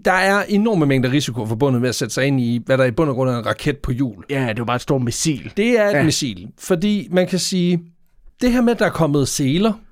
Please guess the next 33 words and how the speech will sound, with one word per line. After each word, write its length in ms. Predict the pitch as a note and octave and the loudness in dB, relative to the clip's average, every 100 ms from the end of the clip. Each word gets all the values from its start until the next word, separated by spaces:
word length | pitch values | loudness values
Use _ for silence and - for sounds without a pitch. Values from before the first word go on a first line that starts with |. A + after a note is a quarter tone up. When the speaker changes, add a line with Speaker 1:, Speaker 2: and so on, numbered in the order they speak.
| _ _ _ _ _ _ _ - | _ _ _ _ _ _ _ -4
Speaker 1:
i 80 | C3+ | 0
bilerne, 380 | F#3 D#3+ D3 | 2 4 4
Speaker 2:
Ja. 300 | C#3+ B2+ E3 G3+ - - | 2 2 0 -2 -8 -8
Speaker 1:
der 80 | - A2 G2+ | -6 -4 -4
er, 60 | G#2+ | -8
du 140 | A2 | -4
har 80 | A2 | -2
hjelm 340 | G#2+ C#3+ C#3 | 2 2 2
på, 240 | A#2+ C#3 - - | 0 0 -2 0
der 60 | |
er 40 | A#2+ | 0
et 120 | A2 | 2
rullebur, 600 | C3 E3 E3+ F3 C#3 B2 C3 | 2 2 0 0 0 0 0
der 60 | |
er 60 | B2+ | -2
brandhæmmende 560 | A#2 C3 D3+ D3+ B2+ | 0 -2 0 2 0
materiale, 580 | A#2+ A#2 - A2+ A#2+ F#3 - - - - | 0 -4 -6 -6 -4 -6 -10 -18 -18 -2
og 120 | F3+ | 0
alt 140 | G#3+ | 2
sådan 180 | - F#3 | 0 0
noget 160 | D#3 C3 | 0 2
gejl, 200 | E3 C#3 | 2 2
det 60 | E3 | 2
har 60 | |
ligesom 260 | F#3+ A#3 G#3 | 2 0 -2
gjort, 300 | A#3 A3+ C#3 | 0 0 0
at 200 | C#3+ - | -2 0
død 180 | - D#3 | 0 2
i 40 | |
motorsport 640 | C#3 E3 - - G#2+ A2+ - | 0 0 -4 -8 -4 -4 -2
er 200 | D#3 D3+ E3 - _ _ _ - | 0 0 -2 -8 _ _ _ -4
heldigvis 640 | G#3+ C4 G#3 E3 F3 - - | -2 0 0 0 -2 -6 -4
markant 500 | C#3+ - G#3+ - | -2 0 -2 -4